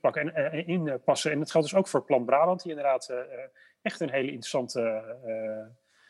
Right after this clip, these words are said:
eh, man-, nieuwe manier van die talentontwikkeling doen. Met, met een aantal instellingen die dat, die dat binnenshuis doen, maar die wel naar elkaar doorverwijzen, met elkaar samenwerken.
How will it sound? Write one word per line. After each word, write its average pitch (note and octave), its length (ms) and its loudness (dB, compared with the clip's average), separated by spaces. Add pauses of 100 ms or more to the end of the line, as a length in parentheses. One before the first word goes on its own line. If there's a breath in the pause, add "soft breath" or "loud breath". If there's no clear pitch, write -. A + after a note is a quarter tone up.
(200 soft breath)
eh, A#2+ 340 -6 (220)
man-, C#3 420 4
nieuwe F3+ 240 8
manier C3+ 480 4
van B2 200 0
die G#2+ 100 -4
talentontwikkeling F3 600 -2
doen. F#3 100 0
Met, D3 180 -4
met A#2+ 160 -4
een A#2+ 100 -6
aantal D3+ 220 2
instellingen A#2 420 0
die A#2 100 -8
dat, - 300 0
die A#2+ 160 -4
dat A2+ 160 0
binnenshuis B2 440 4
doen, G#2+ 120 -2
maar A2 100 -6
die A2+ 180 -2
wel C#3 180 6
naar A#2+ 300 0
elkaar A2 220 -8
doorverwijzen, D3 520 2
met A#2+ 100 -8
elkaar A#2 200 -4
samenwerken. D#3 580 -2